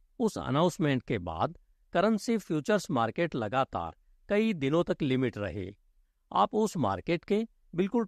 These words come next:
टॉप के निकट पहुंच गए होंगे। हमने उस ट्रेडिंग से शानदार वापसी की। वैसे भी मेरा मानना यह है कि शिष्टाचार के रूप में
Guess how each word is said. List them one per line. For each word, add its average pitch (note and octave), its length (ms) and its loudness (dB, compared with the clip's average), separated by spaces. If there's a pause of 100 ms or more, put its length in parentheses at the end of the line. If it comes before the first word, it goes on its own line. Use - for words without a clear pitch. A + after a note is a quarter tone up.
टॉप G3 240 2
के G3+ 140 0
निकट D3+ 440 2
पहुंच F#3+ 280 0
गए A#2 220 0
होंगे। F#2+ 540 -4 (760)
हमने G3+ 280 2
उस G3+ 280 0
ट्रेडिंग C#3+ 320 0
से G3+ 180 0
शानदार D3 520 0
वापसी G2 440 -2
की। G2+ 320 -8 (440)
वैसे D3+ 360 2
भी G2+ 260 -8 (280)
मेरा G#3 260 4
मानना B2+ 400 2
यह B2+ 220 -2
है G#2 380 -2 (340)
कि G#3 120 2
शिष्टाचार G3+ 640 2
के D#3+ 160 -2
रूप A2 280 -6
में F#3 240 0